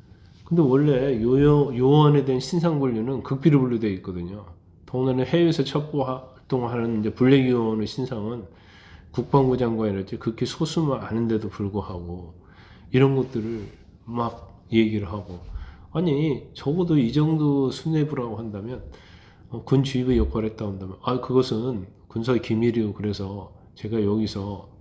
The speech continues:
그걸 말하기는 어렵습니다. 이제 비공개라면 모를까 이런 식으로 가였는데 계속 그 막 경쟁적으로 한 건 터뜨리게 하는 민주당 의원들 때문에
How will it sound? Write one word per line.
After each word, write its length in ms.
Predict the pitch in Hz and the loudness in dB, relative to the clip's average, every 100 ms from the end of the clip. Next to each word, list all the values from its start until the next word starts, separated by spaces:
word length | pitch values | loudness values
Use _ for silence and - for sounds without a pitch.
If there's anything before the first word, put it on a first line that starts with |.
| - | -12
그걸 320 | 110 107 104 | -6 -4 -4
말하기는 460 | 95 90 107 104 101 | -4 -4 -2 0 -2
어렵습니다. 640 | 87 98 - 101 87 87 98 | -4 -4 -4 -6 -6 -10 -14
이제 140 | 90 | -14
비공개라면 840 | - 113 120 120 117 107 104 101 90 | 2 2 4 2 2 2 -2 -4 -6
모를까 460 | 92 95 - 85 - - - | -8 -8 -12 -16 -18 -20 -12
이런 220 | 120 117 131 | -2 2 2
식으로 220 | 123 117 | 2 -2
가였는데 640 | 101 101 92 90 107 104 - - - - - | -4 -6 -6 -8 -10 -12 -20 -20 -20 -20 -20
계속 520 | - 175 214 240 208 - - - | -8 -4 -2 -2 -4 -8 -10 -2
그 140 | - | 0
막 460 | 151 143 143 131 - | 0 -2 -6 -10 -6
경쟁적으로 680 | - 131 147 135 127 117 113 | -2 4 4 4 2 0 -2
한 240 | - 165 | -4 -2
건 140 | 165 | -2
터뜨리게 640 | 143 151 147 127 120 113 110 | -2 -6 -4 -4 -4 -4 -6
하는 400 | 123 113 104 101 | -6 -4 -4 -2
민주당 340 | 110 113 113 | 0 0 0
의원들 360 | 104 107 104 101 | 0 0 0 -4
때문에 500 | 101 90 92 113 | -6 -6 -8 -10